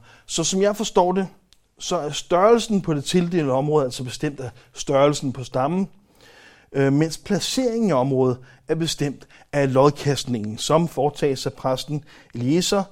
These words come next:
og Josva, læser vi i fjerde Mosebog fireogtredive. Ruben, Gad og halvdelen af Manasses stammen ville helst bo på østsiden af Jordan, hvor der var masser af græs til deres kvæg,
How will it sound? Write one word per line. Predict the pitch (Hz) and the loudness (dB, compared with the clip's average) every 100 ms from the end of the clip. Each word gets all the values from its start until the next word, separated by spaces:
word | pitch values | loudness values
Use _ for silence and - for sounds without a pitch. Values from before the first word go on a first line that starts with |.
| - - - _ _ | -14 -20 -20 _ _
og | 131 135 143 - | 4 6 4 -2
Josva, | 131 113 107 - 117 - _ _ | -6 -6 -4 -6 -6 -8 _ _
læser | 120 107 127 | -12 -8 -6
vi | 120 | -6
i | |
fjerde | 110 120 117 | -6 -4 -2
Mosebog | 120 113 117 107 | -4 -6 -12 -12
fireogtredive. | - 147 147 - - 143 - _ _ - - - - _ - | -8 -4 -4 -4 -8 -10 -18 _ _ -20 -20 -20 -20 _ -6
Ruben, | 190 214 247 214 | -4 -2 -4 0
Gad | - 180 196 - | 2 4 2 -2
og | 143 | -8
halvdelen | - 165 196 214 185 160 | 0 2 2 -4 -4 0
af | |
Manasses | 131 120 131 156 - 175 - - | 2 2 0 0 -4 -8 -12 -16
stammen | - - 143 160 170 - - - | -6 0 0 0 -4 -8 -20 -10
ville | 170 170 | -4 2
helst | 190 175 | 2 2
bo | - | -2
på | 170 202 196 | 2 2 2
østsiden | 220 - 196 151 | 0 0 0 2
af | |
Jordan, | 127 147 185 202 202 165 | 4 4 4 4 0 -2
hvor | 147 | -4
der | |
var | 139 | -4
masser | 127 135 131 | -2 -4 -4
af | |
græs | 127 156 160 | -2 -2 -2
til | - | -4
deres | 135 117 | -6 -6
kvæg, | - 175 170 | -4 -4 -4